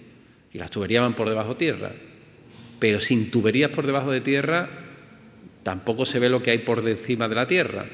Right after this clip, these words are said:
Y tampoco hay actividad económica por encima de la tierra. Y también sus vecinos terminarán penalizando a aquellas gestiones locales en las que no se lleve bien el uso del agua.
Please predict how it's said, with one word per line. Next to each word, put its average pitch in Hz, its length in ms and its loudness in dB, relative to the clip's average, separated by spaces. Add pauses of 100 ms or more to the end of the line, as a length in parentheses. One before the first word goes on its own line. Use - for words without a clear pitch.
(120)
Y 120 120 -6
tampoco 110 420 -2
hay 113 100 4
actividad 110 400 2
económica 110 480 -2
por 110 140 -4
encima 107 240 -4
de 107 60 2
la 107 60 -2
tierra. 151 300 -2
Y 165 120 -2
también 104 340 0
sus 117 180 -4
vecinos 120 380 -2
terminarán 110 520 -2 (320)
penalizando 110 760 0
a - 20 0
aquellas 110 520 0 (200)
gestiones 117 560 0
locales 120 460 0 (280)
en 110 100 -8
las 101 120 -4
que 110 120 -4
no 107 120 0
se 120 160 -4
lleve 113 220 2
bien 113 500 0
el 104 140 -4
uso 104 260 -6
del 120 100 -2
agua. 98 320 -2